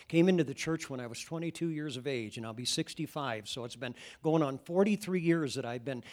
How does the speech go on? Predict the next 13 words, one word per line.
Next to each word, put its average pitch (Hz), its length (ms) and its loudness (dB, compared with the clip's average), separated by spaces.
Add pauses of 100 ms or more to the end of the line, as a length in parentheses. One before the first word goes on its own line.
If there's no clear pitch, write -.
(160)
living 147 340 2
for 147 140 -8
God 131 340 -2
in 117 120 -8
an 120 180 -8
apostolic 131 600 -6
church, 143 360 -6
and 123 80 -6
it's 107 140 -8
been 131 160 -6
a 113 40 -8
great 139 380 -4
privilege, 131 520 2